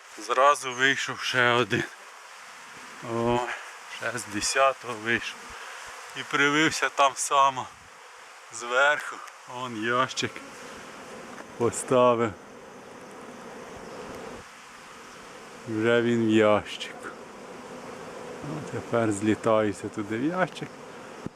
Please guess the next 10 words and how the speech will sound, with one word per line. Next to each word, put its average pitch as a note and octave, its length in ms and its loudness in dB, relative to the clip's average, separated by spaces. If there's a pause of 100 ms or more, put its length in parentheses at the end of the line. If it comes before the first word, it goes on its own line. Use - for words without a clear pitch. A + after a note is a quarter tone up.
(120)
Постав-, B2+ 440 6
ящик B2+ 520 4
поставив B2 520 -4
рамочку D#3+ 560 2 (840)
з A2+ 120 -8
розплодом G3 840 2
і F#3 160 2 (1300)
будь-які C#3 680 4 (220)
інші B2+ 460 4 (1200)
ще G2+ 220 0